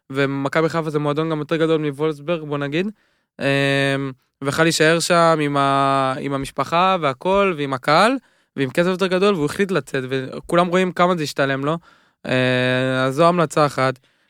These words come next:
ושנייה, תמיד, תמיד באמת להאמין בעצמכם, כי... לא לשמוע על, לרעשי רק-, רקע, ותמיד, תמיד לה-, להאמין בעצמכם, כי אם אתם חושבים שאתם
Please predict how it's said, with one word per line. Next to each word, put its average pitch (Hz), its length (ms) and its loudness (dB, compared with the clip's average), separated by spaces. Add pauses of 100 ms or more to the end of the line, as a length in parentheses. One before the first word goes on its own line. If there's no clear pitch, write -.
(140)
ושנייה, 135 960 2
תמיד, 220 300 0 (380)
תמיד 180 280 0
באמת 202 240 2
להאמין 214 280 2
בעצמכם, 139 480 -4
כי... 135 640 0 (500)
לא 175 320 6
לשמוע 180 360 2
על, 170 60 4 (420)
לרעשי 143 460 0
רק-, 165 260 -4 (100)
רקע, 175 400 -2
ותמיד, 175 300 -4 (180)
תמיד 165 200 -2
לה-, 185 120 4 (100)
להאמין 170 320 0
בעצמכם, 151 400 0
כי 123 120 -6
אם 151 60 0
אתם 151 120 -2
חושבים 147 300 -2
שאתם 151 340 -4